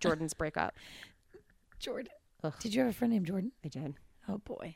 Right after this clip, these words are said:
Speaker 2: You said, "Ugh," immediately, so I can't imagine Jordan was a
Speaker 1: She wasn't high on my list.
Speaker 2: <laughs>
Speaker 1: I just, she wasn't, like, she wasn't, like, in my core group. We had, like, a
Speaker 2: It's 'cause she's always having a problem with her boyfriend.
Speaker 1: I mean, always. Um, yeah. So, uh, we went to all of you looking for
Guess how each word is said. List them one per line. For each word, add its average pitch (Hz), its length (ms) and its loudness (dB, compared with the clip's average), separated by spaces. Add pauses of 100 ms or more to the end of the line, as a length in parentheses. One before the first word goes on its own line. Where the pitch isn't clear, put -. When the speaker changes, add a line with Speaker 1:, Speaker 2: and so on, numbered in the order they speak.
(160)
Speaker 2:
You 208 100 0
said, 226 240 2
"Ugh," - 200 4
immediately, 190 500 4
so 208 140 0
I - 80 2
can't 202 180 -2
imagine 208 380 -2
Jordan - 320 0
was - 120 -10
a 180 140 -10 (600)
Speaker 1:
She - 80 -16
wasn't 151 180 -4
high 139 80 0
on 139 60 -2
my 151 60 -2
list. 156 280 -6 (140)
Speaker 2:
<laughs> - 480 6
Speaker 1:
I - 680 12
just, 359 220 12
she 330 100 10
wasn't, 285 280 12
like, 240 320 10 (480)
she - 140 10
wasn't, 320 360 12
like, 220 160 6
in 226 140 8
my 202 100 12
core 196 260 8
group. 180 220 6
We 254 80 8
had, 285 140 12
like, 247 120 8
a - 40 8
Speaker 2:
It's 190 80 8
'cause 277 120 6
she's 254 140 6
always 254 160 10
having 233 160 6
a 214 40 2
problem 233 200 8
with 220 100 2
her 202 60 2
boyfriend. 226 380 -2
Speaker 1:
I 165 40 0
mean, 151 140 2
always. - 320 2 (560)
Um, 165 640 10 (680)
yeah. 185 180 10 (100)
So, 226 580 12
uh, 214 260 12
we 339 160 10
went 269 260 12
to - 60 10
all 190 200 12
of 175 100 8
you 156 400 8
looking 196 380 4
for 160 680 6